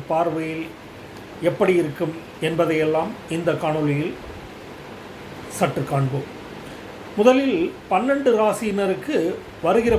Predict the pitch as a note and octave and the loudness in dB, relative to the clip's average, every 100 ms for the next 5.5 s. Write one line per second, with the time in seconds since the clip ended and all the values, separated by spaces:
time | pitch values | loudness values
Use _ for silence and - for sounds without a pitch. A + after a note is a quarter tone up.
0 | G#3 G3 A3+ G#3+ F#3 G3+ G#3 - - - | 2 0 2 2 2 0 0 -6 -12 -4
1 | D3 G3+ G#3+ G3+ F#3+ F3 E3+ E3 D3+ D#3 | 0 2 2 2 2 4 4 2 2 2
2 | D3+ D3+ F#3 - - - - - - - | 2 0 -2 -2 -10 -16 -16 -16 -16 -2
3 | F#3 D#3+ D#3+ C#3 D3 C3+ C#3+ - - E3 | 0 0 0 0 2 2 0 -6 0 2
4 | D#3 E3+ C#3+ - C3+ C3 - D#3 D3 D3 | 2 2 -2 -2 -4 -4 -6 -2 0 2
5 | C#3+ C3+ B2+ - | 0 -2 -4 -8